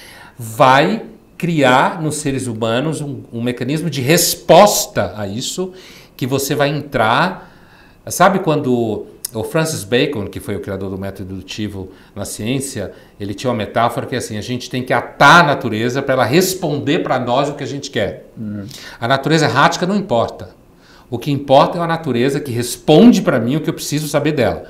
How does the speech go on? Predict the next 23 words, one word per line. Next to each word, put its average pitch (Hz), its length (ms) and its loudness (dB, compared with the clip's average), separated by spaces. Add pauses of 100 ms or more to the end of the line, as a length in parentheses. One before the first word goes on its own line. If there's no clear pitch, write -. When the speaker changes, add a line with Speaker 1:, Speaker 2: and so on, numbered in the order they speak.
(240)
Speaker 1:
Como 147 280 0
matar 120 360 -2
mosquitos, - 800 -12 (280)
por 101 120 -6
exemplo. 92 420 -8 (160)
Speaker 2:
<laughs> - 180 -16
Speaker 1:
Né? 127 180 -2
Isso 127 160 -4
é - 20 2
a 143 60 2
Speaker 2:
É. 131 40 2
Speaker 1:
natureza 113 560 0 (360)
atada. 87 520 -6 (800)
Então, 143 540 0 (320)
continuando 120 480 -4
a 110 40 0
analogia 101 580 -4
que - 100 -10
ela 92 120 -4
faz, 139 520 -2 (400)
que 123 140 -2
esse 147 400 0
mecanismo 120 840 -6